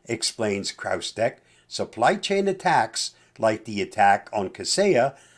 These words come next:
that spread ransomware to its clients, happen time and time again and will continue to occur. It is therefore vital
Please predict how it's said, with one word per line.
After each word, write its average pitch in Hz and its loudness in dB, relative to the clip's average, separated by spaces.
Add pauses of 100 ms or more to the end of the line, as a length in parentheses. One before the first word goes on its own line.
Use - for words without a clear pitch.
(120)
that 113 -4
spread 113 0
ransomware 160 -2
to 135 -8
its 123 -4
clients, 107 -4 (460)
happen 120 -2
time 107 -2
and 143 -8
time 107 -2
again 92 -8 (340)
and 139 -2
will 160 0
continue 190 -2
to - -10
occur. 82 -10 (600)
It 156 -4
is 156 0
therefore 107 -4
vital 127 2